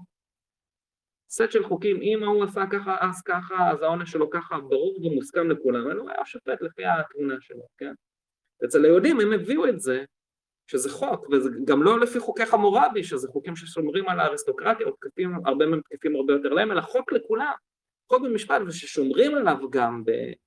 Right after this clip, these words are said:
בצורה נורא הדוקה, אפילו אריסטו תיאר את היהודים ב-, בכבוד שלהם לחוק, ויש בזה הרבה, הרבה, הרבה חוכמה, זה לא דבר יבש וטיפשי, אה, כמו שמנסים להציג את זה,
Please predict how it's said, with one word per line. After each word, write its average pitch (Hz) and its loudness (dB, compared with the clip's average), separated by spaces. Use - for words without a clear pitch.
בצורה 185 0
נורא 226 4
הדוקה, 120 0
אפילו 202 2
אריסטו 233 4
תיאר 180 -4
את 180 -4
היהודים 180 -2
ב-, 131 6
בכבוד 123 0
שלהם 139 -2
לחוק, - -6
ויש 139 -2
בזה 147 2
הרבה, 127 4
הרבה, 139 0
הרבה 127 0
חוכמה, 135 -4
זה 113 0
לא 143 6
דבר 147 0
יבש 135 2
וטיפשי, 131 -8
אה, 117 -2
כמו 131 -4
שמנסים 113 -6
להציג 160 -4
את 165 -4
זה, 113 -8